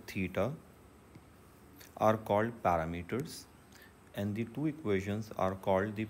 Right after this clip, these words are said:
parametric equations. In parametric equations, x and y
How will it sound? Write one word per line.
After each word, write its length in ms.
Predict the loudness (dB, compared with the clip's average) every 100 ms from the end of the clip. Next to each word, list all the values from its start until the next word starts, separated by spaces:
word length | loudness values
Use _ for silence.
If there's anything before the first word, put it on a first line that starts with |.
| 0
parametric 580 | 0 0 -2 -6 -12 -12
equations. 640 | -12 -12 -12 -12 -14 -14 -16 -20 -20 -20 -20 -20 -20 -20 -20 -20 -20 -20 -20 -20 -20 -20 -20 -20 -20 -20 -20 -20 -20 -20 -20 -20 -20 -20 -20 -14 -12 -12 -14 -20 -8 2
In 180 | 4 6
parametric 560 | 6 6 2 0 -2
equations, 680 | -2 2 2 2 0 -4 -8 0
x 400 | 2 2 -2 -6 -2
and 260 | 0 2
y 360 | 6 6 6